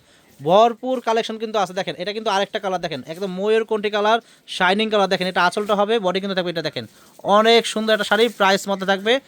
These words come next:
তিন হাজার টাকায় শাড়িগুলো। প্রত্যেকটা শাড়ি একেবারে মানে বেটার কোয়ালিটি, একে-, একেবারে প্রিমিয়াম কোয়ালিটি এগুলো, অনেক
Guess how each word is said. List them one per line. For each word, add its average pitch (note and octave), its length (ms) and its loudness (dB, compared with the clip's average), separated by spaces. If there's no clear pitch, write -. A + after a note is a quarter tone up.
তিন B3 160 2
হাজার G#3+ 180 4
টাকায় G3+ 200 2
শাড়িগুলো। D#3+ 380 0
প্রত্যেকটা A#3 520 2
শাড়ি A#3 220 6
একেবারে A3 280 6
মানে G#3 220 2
বেটার G3+ 240 4
কোয়ালিটি, A3 400 2
একে-, G3+ 240 2
একেবারে G3+ 300 0
প্রিমিয়াম A3+ 460 0
কোয়ালিটি G3 300 0
এগুলো, D#3 260 -4
অনেক G#3 340 4